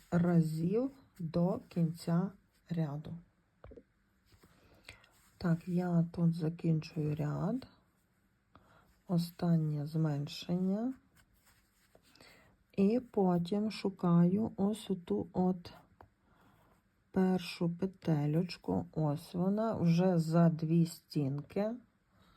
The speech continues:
За дві стінки я зараз буду пров'язувати зменшення. Стоп, стоп. Ось, ось тут.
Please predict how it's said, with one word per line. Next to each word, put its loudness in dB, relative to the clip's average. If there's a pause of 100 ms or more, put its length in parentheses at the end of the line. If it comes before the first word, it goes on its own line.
(460)
За 0
дві 2
стінки -6
я 2
зараз 2
буду 0
пров'язувати 0 (1300)
зменшення. 2 (1120)
Стоп, -20
стоп. -10 (1800)
Ось, -10
ось 0 (140)
тут. -6